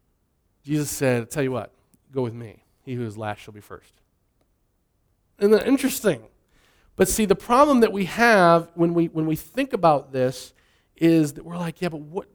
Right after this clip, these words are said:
but, like, how, what does it mean that the husband would be the head of the wife?" Oh, I'm glad you asked that question.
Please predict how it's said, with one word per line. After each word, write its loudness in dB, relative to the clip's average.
but, -18
like, -8
how, -6
what 0
does 0
it 0
mean 0
that -4
the -10
husband -2
would -6
be -8
the -4
head 0
of -6
the -12
wife?" -14
Oh, -2
I'm -2
glad -12
you -14
asked -14
that -16
question. -20